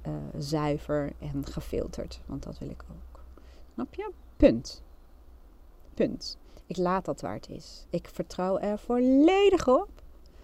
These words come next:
dat oplossingen zich aan zullen dienen. Die heeft zich al aangediend, maar dat is op dit moment uitverkocht. Anyway, laat je onbewuste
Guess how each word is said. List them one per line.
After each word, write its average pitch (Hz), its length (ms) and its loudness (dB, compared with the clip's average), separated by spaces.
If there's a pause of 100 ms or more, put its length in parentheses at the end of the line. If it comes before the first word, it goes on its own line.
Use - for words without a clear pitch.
(200)
dat - 180 2
oplossingen 170 800 0
zich - 160 -8
aan - 160 -8
zullen - 240 -6
dienen. - 260 -10
Die - 440 -12
heeft - 120 -6
zich 151 140 -8
al - 120 -6
aangediend, 185 560 -6
maar 170 220 -4
dat 160 200 -8
is - 200 -16
op - 160 -12
dit 143 100 -12
moment 143 340 -10
uitverkocht. - 580 -2 (720)
Anyway, 254 560 8 (840)
laat 180 720 -2 (120)
je 170 420 0 (340)
onbewuste 180 1080 -2